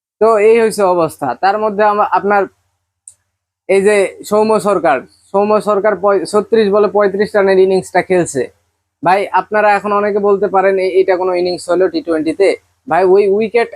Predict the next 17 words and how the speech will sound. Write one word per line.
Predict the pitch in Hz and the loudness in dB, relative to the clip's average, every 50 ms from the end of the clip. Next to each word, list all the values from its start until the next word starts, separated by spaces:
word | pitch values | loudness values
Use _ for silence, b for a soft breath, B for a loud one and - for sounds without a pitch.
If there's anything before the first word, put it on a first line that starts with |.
| - - | -6 -4
এত | 185 185 - 214 | -4 -2 -2 -2
বাজে | 202 190 185 180 185 208 196 | 0 0 2 2 2 0 -2
ছিল, | - - 202 190 202 | -2 -2 0 0 2
ওইটা | 226 226 185 196 202 196 202 208 202 196 - - _ _ _ _ _ _ _ _ 170 | 2 0 2 0 0 0 2 0 0 0 -2 -6 _ _ _ _ _ _ _ _ -2
মানে | 170 175 190 185 170 135 - _ | 0 0 0 0 -2 -4 -6 _
খুব | 185 175 143 | -8 -6 -4
ভালো | 120 147 165 180 185 | -2 0 0 2 2
একটা | 185 170 165 - - 160 | 2 0 0 0 0 0
ইনিংস, | 143 139 131 127 131 123 - - - | 0 0 0 -2 -4 -6 -10 -8 -6
একদম | 160 170 170 170 185 196 | -6 -4 -4 -2 0 0
মিরপুরের | 196 196 202 196 180 185 196 190 202 190 185 | 2 2 2 2 2 2 2 2 2 2 2
মতো | 175 170 - 175 160 | 0 0 0 0 0
উইকেট | 151 147 143 147 135 - | 0 0 0 -2 -4 -4
ছিল, | - 143 131 131 | -6 -6 -4 -4
বুঝছেন? | 135 147 147 - - 208 196 147 - - _ _ _ _ _ _ _ _ _ _ _ _ _ _ _ - | -4 -4 -4 -4 -2 -2 -2 -2 -2 -6 _ _ _ _ _ _ _ _ _ _ _ _ _ _ _ -4
হ্যাঁ, | 202 220 208 180 143 - _ _ _ _ _ _ _ _ _ _ | -2 0 0 0 -2 -6 _ _ _ _ _ _ _ _ _ _
তো | - 226 233 240 220 185 | 0 2 2 2 0 -2